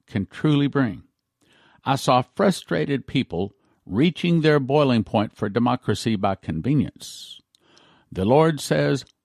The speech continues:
"No longer will you see sheep-goat nations,"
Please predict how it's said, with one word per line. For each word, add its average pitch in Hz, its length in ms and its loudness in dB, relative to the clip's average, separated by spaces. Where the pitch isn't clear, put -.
"No 87 280 -2
longer 131 640 0
will 98 100 -2
you 104 140 0
see 110 280 -2
sheep-goat 110 800 -2
nations," 92 500 -4